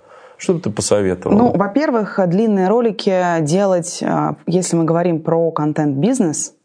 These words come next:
Speaker 2: если это не обуча-, не обучающий контент, который надо сесть и смотреть,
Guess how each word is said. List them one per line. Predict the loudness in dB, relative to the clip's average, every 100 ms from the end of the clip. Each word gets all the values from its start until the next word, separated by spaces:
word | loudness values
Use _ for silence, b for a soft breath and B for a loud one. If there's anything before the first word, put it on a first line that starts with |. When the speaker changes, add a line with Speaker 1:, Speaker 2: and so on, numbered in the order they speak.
| _ _ _
Speaker 2:
если | -2 0
это | 0 2
не | 2
обуча-, | 2 0 0 0 0
не | 0
обучающий | 2 2 0 0 0 -2
контент, | -2 0 -2
который | -2 -2 0
надо | 0
сесть | -2 -2
и | -2
смотреть, | -2 -2 -2 -2 -6